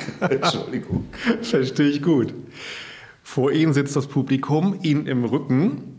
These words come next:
Speaker 2: hängt Jesus am Kreuz
Speaker 1: Ja.
Speaker 2: und der guckt Ihnen immer zu. Denken Sie da auch manchmal dran, was das jetzt gerade für eine besondere Situation
Speaker 1: Ja,
Speaker 2: ist?
Speaker 1: immer.
Speaker 2: Immer?
Speaker 1: Immer. Ähm,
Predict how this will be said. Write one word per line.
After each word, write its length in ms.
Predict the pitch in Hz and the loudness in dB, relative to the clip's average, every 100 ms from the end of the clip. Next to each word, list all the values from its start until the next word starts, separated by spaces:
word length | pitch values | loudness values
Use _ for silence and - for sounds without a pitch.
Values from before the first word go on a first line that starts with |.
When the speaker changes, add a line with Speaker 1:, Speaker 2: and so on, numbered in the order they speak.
| - - _ _ | -20 -20 _ _
Speaker 2:
hängt 240 | - 127 120 | -2 0 2
Jesus 280 | 147 135 - | 2 2 0
am 160 | 107 101 | -2 -2
Kreuz 460 | - 101 90 - | 0 2 2 2
Speaker 1:
Ja. 100 | - - | 0 0
Speaker 2:
und 180 | - 117 | 0 2
der 120 | 117 | 2
guckt 280 | 107 151 - | 2 0 0
Ihnen 180 | - 123 | 0 2
immer 300 | 135 123 113 | 2 2 2
zu. 420 | - 175 107 - - - - - | 2 4 4 0 -6 -14 -18 -2
Denken 240 | 107 127 | -2 0
Sie 160 | 117 127 | 0 2
da 120 | 113 | 0
auch 200 | 95 85 - | -2 -4 0
manchmal 400 | 110 117 139 123 | 0 0 0 0
dran, 360 | 127 123 156 117 | 0 0 0 0
was 140 | 107 | -2
das 180 | 120 - | -4 -4
jetzt 160 | 110 - | -4 -2
gerade 260 | 104 104 | 0 0
für 280 | 101 110 - | 0 -2 0
eine 200 | 104 101 | 0 0
besondere 640 | 95 98 104 113 110 110 | 0 0 0 2 0 0
Situation 580 | 107 110 113 92 - - | -2 -2 -2 -2 -2 2
Speaker 1:
Ja, 160 | 85 - | 2 2
Speaker 2:
ist? 240 | 127 - - | -4 -10 -4
Speaker 1:
immer. 240 | 87 65 - - - - _ _ _ | -2 -2 -6 -14 -20 -20 _ _ _
Speaker 2:
Immer? 280 | 160 127 80 - - | 0 0 0 -6 -6
Speaker 1:
Immer. 260 | 65 50 - - - _ _ _ - - - - _ | -4 -4 -12 -20 -20 _ _ _ -20 -20 -20 -20 _
Ähm, 720 | 76 82 80 80 80 76 - | 0 2 2 2 0 -2 -6